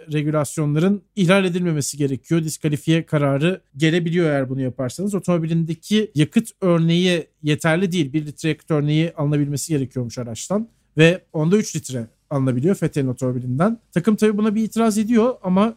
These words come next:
sonuç olarak şu anda en azından muhtemelen diskalifiye olacağını söylemek lazım.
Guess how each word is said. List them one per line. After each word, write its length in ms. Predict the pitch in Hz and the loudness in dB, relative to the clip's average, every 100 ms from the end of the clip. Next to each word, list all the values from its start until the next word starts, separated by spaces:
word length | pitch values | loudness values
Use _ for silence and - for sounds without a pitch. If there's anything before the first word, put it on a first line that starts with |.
| - | -4
sonuç 300 | - 190 175 | 0 0 2
olarak 280 | 156 220 - | 0 -2 -4
şu 260 | - 226 | -4 0
anda 220 | 208 175 175 | 2 2 0
en 120 | 160 | 0
azından 540 | 135 139 143 190 208 - | -2 -6 -2 0 0 -2
muhtemelen 640 | 165 175 160 208 170 190 185 | 0 0 0 0 2 0 -2
diskalifiye 480 | - 175 160 175 | -4 -2 0 2
olacağını 300 | 156 135 185 | 0 0 -2
söylemek 480 | 190 170 160 165 - | 0 2 2 0 -2
lazım. 320 | 131 131 202 | -8 -6 -8